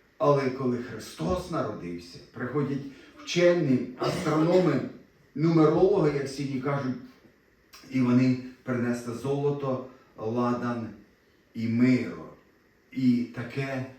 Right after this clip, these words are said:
дарують зазвичай непростим людям. Золото дарують царям,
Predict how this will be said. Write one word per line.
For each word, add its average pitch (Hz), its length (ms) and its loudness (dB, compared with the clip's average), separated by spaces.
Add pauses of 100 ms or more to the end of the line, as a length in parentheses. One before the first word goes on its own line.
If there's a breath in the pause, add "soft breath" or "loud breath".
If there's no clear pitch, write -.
(400)
дарують 120 600 0
зазвичай 110 760 -8
непростим 107 600 -8
людям. 101 400 -10
Золото 127 540 -2 (320 loud breath)
дарують 135 600 -2
царям, 147 560 0